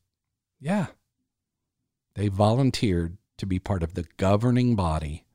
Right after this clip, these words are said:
of the organization. So either they're committed to it or they're not. By volunteering, they're saying, "Yes, I'm committed to it." We, we won't go into, "Can you fire board members?" and all? The answer is yes. And, you know, we, this is not gonna be an episode about that.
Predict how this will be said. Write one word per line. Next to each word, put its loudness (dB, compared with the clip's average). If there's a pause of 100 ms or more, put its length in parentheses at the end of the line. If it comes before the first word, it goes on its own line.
(260)
of -4
the -2
organization. -4 (140)
So -2
either -2
they're -2
committed -2
to -2
it -6 (140)
or -2
they're 0
not. -2 (440)
By 0
volunteering, 2
they're 2
saying, 0 (300)
"Yes, -4
I'm 0
committed 0
to -6
it." -14 (640)
We, -2
we 4
won't 6
go 4
into, 2
"Can 0
you 0
fire 0
board -2
members?" -2
and -2
all? -2
The -2
answer -2
is -10
yes. -2
And, -6 (400)
you -16
know, -10
we, 0
this 0
is -2
not 2
gonna 0
be 0
an 2
episode 0
about -2
that. -6